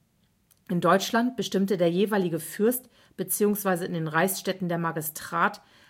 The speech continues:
die Konfession des Landes, in den Schweizer Kantonen die jeweiligen Regierungen.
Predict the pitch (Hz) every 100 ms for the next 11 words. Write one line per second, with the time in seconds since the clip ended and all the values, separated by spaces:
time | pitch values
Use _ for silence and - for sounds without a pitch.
0 | - 233 247 247 247 240 - 202 196 170
1 | 170 165 160 156 156 - _ _ _ _
2 | 180 170 165 175 - 185 185 185 220 196
3 | 180 - 196 196 196 190 - _ - 233
4 | 196 180 165 165 175 196 196 233 - 175
5 | 165 156 147 151 151